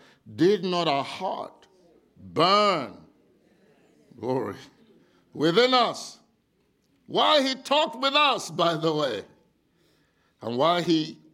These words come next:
opened to us the scriptures?" And they rose up the same hour and returned to Jerusalem,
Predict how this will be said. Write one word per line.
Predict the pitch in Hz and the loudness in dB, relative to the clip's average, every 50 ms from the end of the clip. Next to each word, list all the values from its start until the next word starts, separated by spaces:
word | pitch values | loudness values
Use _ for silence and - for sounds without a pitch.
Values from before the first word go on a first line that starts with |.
| _ 208 | _ 2
opened | 214 233 226 226 - - 240 247 247 247 226 - | 2 2 2 0 -2 -2 -2 -2 -2 -4 -6 -6
to | - 226 226 220 | -4 -2 0 2
us | 240 262 294 311 339 359 - - - - - _ _ _ _ _ _ _ _ _ _ _ - - - - - - - - - _ _ - - | 2 4 4 4 2 0 -2 -8 -16 -18 -20 _ _ _ _ _ _ _ _ _ _ _ -20 -20 -20 -20 -20 -20 -20 -20 -20 _ _ -20 -18
the | 98 101 98 | -16 -14 -14
scriptures?" | - - - - - 156 180 170 - - - - 110 90 - - - - - - - - _ _ _ _ _ _ _ _ _ _ _ _ _ _ _ _ _ _ _ _ _ _ _ _ _ _ _ _ _ _ _ _ | -14 -14 -16 -12 -6 -2 -2 -2 -2 -4 -8 -8 -8 -10 -12 -16 -20 -20 -20 -20 -20 -20 _ _ _ _ _ _ _ _ _ _ _ _ _ _ _ _ _ _ _ _ _ _ _ _ _ _ _ _ _ _ _ _
And | 95 104 104 107 104 | -12 -10 -10 -8 -6
they | 117 110 107 | -6 -4 -4
rose | 104 113 147 190 220 233 196 165 | -2 0 2 2 2 2 2 2
up | 196 185 180 156 | 2 0 0 -2
the | 170 160 | -4 -4
same | 151 185 180 175 175 | -2 -2 -2 -2 0
hour | 170 156 156 143 135 117 107 101 - - - _ _ _ - | 2 2 2 2 2 -2 -4 -6 -10 -12 -20 _ _ _ -10
and | 120 127 117 113 | -8 -8 -6 -6
returned | 131 123 110 - 147 147 151 151 131 | -6 -8 -6 -4 -4 -4 -4 -4 -6
to | 147 135 | -6 -4
Jerusalem, | - 151 151 151 165 156 120 131 113 98 90 76 - | -2 -2 0 0 0 0 -2 -4 -6 -6 -8 -10 -14